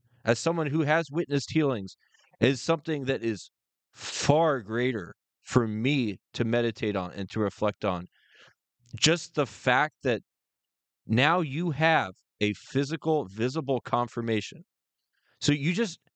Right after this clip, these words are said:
sit down and think about this for a second. It's, if this was a real healing, and it's not fakery, it's not, you know,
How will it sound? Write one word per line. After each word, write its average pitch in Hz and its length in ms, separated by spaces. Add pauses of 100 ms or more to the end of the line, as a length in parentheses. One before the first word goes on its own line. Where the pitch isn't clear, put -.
(140)
sit 190 280
down 180 220
and 139 140
think 180 240
about 113 280
this 110 140
for 113 160
a 98 40
second. 117 380
It's, - 220 (880)
if 185 320
this 170 300
was 160 220
a 151 80
real 135 280
healing, 117 480 (220)
and 107 120
it's - 180
not 117 340
fakery, 135 600
it's 113 180
not, 120 260 (580)
you 117 160
know, 98 300